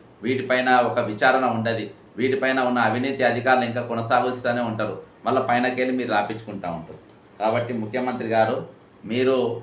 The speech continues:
పదవిలో ఉన్నప్పుడు మంచి పేరు తెచ్చుకోవడానికి ప్రజల ముఖ్యమంత్రి, ఇటువంటి ముఖ్యమంత్రి మాకు మళ్ళీ మళ్ళీ కావాలనే తడుగా మీ పరిపాలన ఉండా కానీ,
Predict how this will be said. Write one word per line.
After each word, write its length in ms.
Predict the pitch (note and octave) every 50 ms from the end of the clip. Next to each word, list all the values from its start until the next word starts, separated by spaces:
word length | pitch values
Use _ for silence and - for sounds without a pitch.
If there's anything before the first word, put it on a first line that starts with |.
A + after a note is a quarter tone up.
| -
పదవిలో 400 | G#2 G#2 G#2+ B2 C3 C#3 C#3 C3+
ఉన్నప్పుడు 640 | B2+ A#2+ A#2+ A#2+ B2+ B2+ - - B2+ C3 C#3+ E3+ - - - - - - - - - -
మంచి 240 | G#2+ A#2+ A2+ A#2
పేరు 220 | A2+ C3+ C3+ C3 B2+
తెచ్చుకోవడానికి 800 | A2+ A#2+ A2+ A2 - - A2+ A#2 A#2 A#2 A2+ A2+ A#2 A2+ C#3
ప్రజల 360 | C3+ - A2+ A2+ A2+ B2 C3 C3
ముఖ్యమంత్రి, 800 | B2 A#2+ A#2 A2+ A#2+ A#2 A#2 A2+ G#2+ G#2+ A2 A2+ A#2 - - - - - - - -
ఇటువంటి 340 | G#2+ - D3+ D3 D3 C#3 C#3+
ముఖ్యమంత్రి 580 | C3 B2 B2 B2 C#3 C3+ C3+ C3+ B2 A#2 B2
మాకు 260 | A#2+ A#2 A#2 A#2 A#2
మళ్ళీ 260 | A2 G#2+ A2 A2 A#2 B2
మళ్ళీ 260 | B2 B2 A#2+ A#2 A2+
కావాలనే 720 | - G2+ G#2 A2+ A#2+ B2+ B2+ B2 A#2+ A#2 A2+ A2+ A2+ G#2+
తడుగా 220 | A2 A2 A2 A2+
మీ 80 | A2 A2
పరిపాలన 560 | G#2+ - G#3 G3+ - - B2 B2+ B2+ B2 A#2
ఉండా 220 | A2+ A2 G#2+ G#2+
కానీ, 400 | G#2 G2 G2 G2 G#2 A2 A2+ A2+